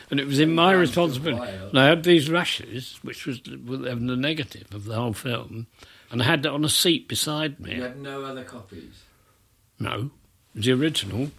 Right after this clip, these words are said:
Speaker 2: One
Speaker 1: And,
Speaker 2: copy.
Speaker 1: and I think we must have actually booked a seat, two seats, 'cause I had it on the seat beside me.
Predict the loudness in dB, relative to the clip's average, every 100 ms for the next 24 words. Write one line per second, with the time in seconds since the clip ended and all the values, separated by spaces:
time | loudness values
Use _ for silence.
0 | -16 -14 -12 -8 -6 -2 2 0 0 4
1 | 6 6 4 2 4 2 2 0 -2 -2
2 | -2 -4 -6 -10 _ -2 -2 -2 -4 -2
3 | 0 0 -2 -14 -6 2 4 4 2 2
4 | -2 -4 -2 0 -2 -2 -2 -2 -2 0
5 | 0 -2 -8 -4 -4 -4 -8 -14 -16